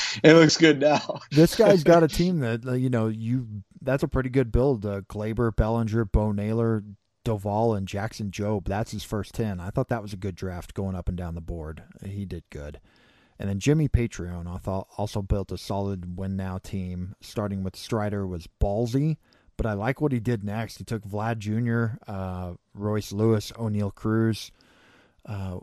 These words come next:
Speaker 1: who was the Josh? I wrote Josh and I didn't
Speaker 2: Josh
Speaker 1: write
Speaker 2: Lowe. Josh Lowe.
Speaker 1: Oh, Josh Lowe, Freddie Peralta, O-, Altuve, Yelich, Bogarts, Christian Walker to round out the top ten.
Speaker 2: Yeah.
Speaker 1: Kept drafting a lot of good veterans with some good prospect picks too.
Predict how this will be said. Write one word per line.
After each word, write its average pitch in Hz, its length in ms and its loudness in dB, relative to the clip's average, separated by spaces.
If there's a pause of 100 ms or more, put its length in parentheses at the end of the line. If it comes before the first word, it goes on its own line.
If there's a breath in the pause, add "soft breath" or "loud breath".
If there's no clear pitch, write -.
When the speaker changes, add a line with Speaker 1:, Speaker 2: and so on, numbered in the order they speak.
(160)
Speaker 1:
who 135 100 -6
was 151 160 -10
the - 160 -10
Josh? 110 420 -6
I 90 60 -8
wrote 107 240 -6
Josh 107 360 -4
and 90 120 -8
I - 20 -8
didn't 101 160 -8
Speaker 2:
Josh 107 280 0
Speaker 1:
write 98 60 -8
Speaker 2:
Lowe. 98 300 0
Josh 98 300 -2
Lowe. 92 200 -10 (220)
Speaker 1:
Oh, 101 240 0
Josh 110 320 -2
Lowe, 107 360 0 (260 soft breath)
Freddie 113 320 2
Peralta, 113 760 4 (160)
O-, 107 240 0
Altuve, 117 800 4
Yelich, 110 380 2 (100)
Bogarts, 110 540 2
Christian 110 360 0
Walker 113 420 0
to 92 80 -2
round 101 260 0
out 101 160 -2
the 90 60 -8
top 98 300 -6
ten. 101 280 -2
Speaker 2:
Yeah. 104 60 -2 (380)
Speaker 1:
Kept 180 420 4
drafting 127 500 2
a 101 60 -2
lot 107 200 2
of 98 80 -2
good 107 220 2
veterans 107 420 0
with 98 120 -4
some 95 160 -6
good 95 180 -2
prospect 95 560 -2
picks - 280 2
too. 90 320 -4